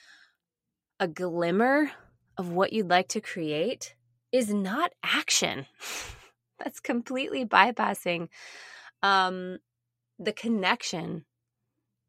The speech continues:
that your heart needs in order to feel safe enough to take action. Your first step is connection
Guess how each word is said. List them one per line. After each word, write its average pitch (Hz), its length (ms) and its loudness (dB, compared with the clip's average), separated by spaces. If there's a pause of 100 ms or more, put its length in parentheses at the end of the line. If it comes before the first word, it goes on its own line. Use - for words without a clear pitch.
that 175 180 6
your 196 160 4
heart 185 400 4
needs 165 540 -2
in 170 140 -6
order 247 260 -2
to 233 60 -2
feel 165 220 -6
safe - 500 2
enough - 320 0
to - 120 -10
take - 240 -8
action. - 480 -4 (1120)
Your 202 100 -10
first - 320 -6
step 180 220 -6
is 160 120 -8
connection - 720 -10